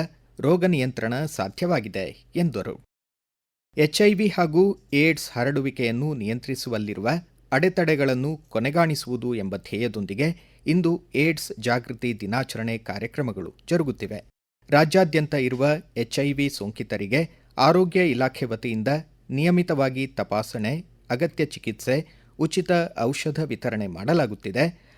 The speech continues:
ಅವರಲ್ಲಿ ಮಾನಸಿಕ ಧೈರ್ಯ ತುಂಬಿ ಆತ್ಮವಿಶ್ವಾಸದಿಂದ ಜೀವಿಸುವಂತೆ ಮಾಡೋಣ ಎಂದು ಸಚಿವ ದಿನೇಶ್ ಗುಂಡೂರಾವ್ ಸಾಮಾಜಿಕ ಜಾಲತಾಣ ಎಕ್ಸ್ ಖಾತೆ ಮೂಲಕ ಕೋರಿದ್ದಾರೆ. ಸಂಸತ್ತಿನ ಚಳಿಗಾಲದ ಅಧಿವೇಶನ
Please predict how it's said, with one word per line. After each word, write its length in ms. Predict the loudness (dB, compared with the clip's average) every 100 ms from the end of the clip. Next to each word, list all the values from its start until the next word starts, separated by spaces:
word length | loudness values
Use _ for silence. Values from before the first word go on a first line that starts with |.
| _
ಅವರಲ್ಲಿ 520 | 6 8 8 6 2 0
ಮಾನಸಿಕ 460 | 0 0 0 -2 -4
ಧೈರ್ಯ 380 | -4 -4 -2 -2
ತುಂಬಿ 460 | -2 -2 0 -2 -6 _ 0
ಆತ್ಮವಿಶ್ವಾಸದಿಂದ 1040 | 2 2 0 0 -2 -4 -4 -4 -4 0
ಜೀವಿಸುವಂತೆ 840 | 0 0 -2 -6 -6 -8 -8 -8 -8
ಮಾಡೋಣ 400 | -8 -2 0 2
ಎಂದು 540 | 0 -4 -4 -2 -2 -4 -20 _
ಸಚಿವ 380 | -2 2 2 2 0 -2 -4
ದಿನೇಶ್ 360 | -2 0 0 -2
ಗುಂಡೂರಾವ್ 520 | -4 -2 0 0 0 -6 _
ಸಾಮಾಜಿಕ 560 | -2 0 2 0 0 -2
ಜಾಲತಾಣ 640 | 0 0 0 0 -2 -2 -2 -4 -6
ಎಕ್ಸ್ 320 | -6 -6 -12
ಖಾತೆ 360 | -6 -4 0
ಮೂಲಕ 360 | 0 -2 -6 -10 -16 _
ಕೋರಿದ್ದಾರೆ. 760 | 0 2 2 -2 -6 -8 -14 _ _ _ _ _ _ _ _
ಸಂಸತ್ತಿನ 760 | 0 2 2 2 2 4 4 2
ಚಳಿಗಾಲದ 800 | 0 0 2 4 2 2 2 0
ಅಧಿವೇಶನ 520 | 0 -4 -4 -4